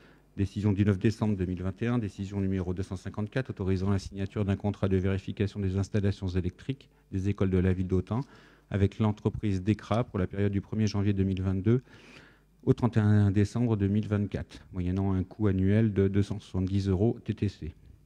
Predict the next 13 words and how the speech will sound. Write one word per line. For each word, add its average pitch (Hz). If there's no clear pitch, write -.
Décision 101
numéro 107
deux 117
cent 127
cinquante-cinq, 110
autorisant 95
la 104
signature 107
d'un 101
contrat 110
de 98
vérification 101
des 95